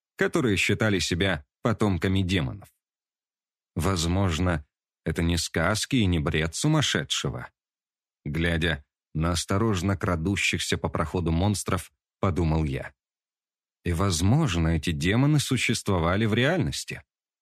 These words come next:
Но ведь откуда-то они должны были тут появиться. Я не думаю, что эти существа выбрались оттуда, но каким-то образом они появились прямо посреди крепости.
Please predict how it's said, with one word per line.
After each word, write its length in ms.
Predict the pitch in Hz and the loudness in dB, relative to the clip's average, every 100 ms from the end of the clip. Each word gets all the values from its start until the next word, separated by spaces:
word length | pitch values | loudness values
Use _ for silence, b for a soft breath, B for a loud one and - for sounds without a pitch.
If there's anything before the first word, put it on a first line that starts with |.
| _ - | _ -2
Но 160 | 92 | 2
ведь 300 | 117 156 - | 2 0 -2
откуда-то 800 | 151 156 - - 196 87 80 80 | -2 -2 -2 -2 0 0 0 0
они 200 | 85 95 | 2 2
должны 520 | 98 101 90 90 156 | 2 0 2 2 2
были 200 | 190 202 | 2 0
тут 260 | 151 113 - | 2 0 0
появиться. 720 | 101 92 73 67 - - - - _ _ _ _ _ _ _ | 0 0 0 -4 -6 -6 -8 -16 _ _ _ _ _ _ _
Я 200 | 80 92 | -2 2
не 140 | 110 110 | 4 4
думаю, 380 | 113 110 104 | 4 4 4
что 220 | 95 - 98 | 0 0 0
эти 200 | 90 90 | 0 -2
существа 720 | - 92 - 87 - 92 95 | -2 -2 -2 -4 -2 0 2
выбрались 600 | 87 87 95 85 82 - | 2 2 2 0 0 -2
оттуда, 600 | 80 _ 127 117 69 - _ _ _ _ _ | -4 _ -2 0 -2 -6 _ _ _ _ _
но 160 | 82 92 | -4 0
каким-то 420 | 110 156 139 127 | 0 2 2 2
образом 560 | 156 139 135 123 98 - _ _ | 2 2 2 4 2 -2 _ _
они 220 | 82 98 | 0 0
появились 560 | 117 123 120 139 131 - | 2 2 4 2 2 -2
прямо 460 | - 113 123 135 139 | -2 2 4 4 2
посреди 600 | 143 - 117 98 90 87 | 0 0 0 2 0 0
крепости. 760 | 101 98 76 76 - - - | 0 0 -2 -6 -8 -8 -12